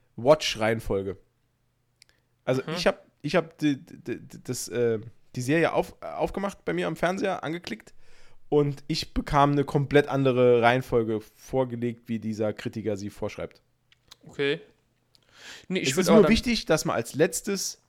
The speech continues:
Speaker 1: die Folge weiß guckt. Also alle Folgen haben ja Farbnamen, deswegen halt auch
Speaker 2: Okay.
Speaker 1: Kaleidoskop, hahaha. Äh, und als letztes muss man immer die weiße gucken,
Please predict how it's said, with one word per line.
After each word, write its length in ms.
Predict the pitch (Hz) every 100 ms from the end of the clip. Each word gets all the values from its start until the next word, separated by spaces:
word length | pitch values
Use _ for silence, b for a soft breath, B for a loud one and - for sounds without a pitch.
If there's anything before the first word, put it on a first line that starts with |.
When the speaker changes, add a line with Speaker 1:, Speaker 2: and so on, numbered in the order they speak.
| _ _ _
Speaker 1:
die 120 | 147 147
Folge 440 | - 139 143 117
weiß 300 | 120 123 -
guckt. 280 | 101 - - _ _ _ _ _ _ _ _ _ _ _
Also 140 | 123 127
alle 180 | 147 156
Folgen 320 | 147 160 143
haben 120 | 143
ja 120 | 127
Farbnamen, 680 | 120 - 135 - 185 180 196
deswegen 360 | 139 - 131 120
halt 180 | 117 113
auch 100 | -
Speaker 2:
Okay. 100 | -
Speaker 1:
Kaleidoskop, 520 | 135 143 165 135 -
hahaha. 440 | - 113 113 123 139 B B B B B -
Äh, 340 | 120 120 113 - _
und 180 | - 131
als 260 | 127 127 127
letztes 320 | 170 190 170
muss 140 | 165
man 120 | 160 147
immer 140 | 160
die 140 | 135
weiße 280 | 120 123 117
gucken, 280 | - 87 -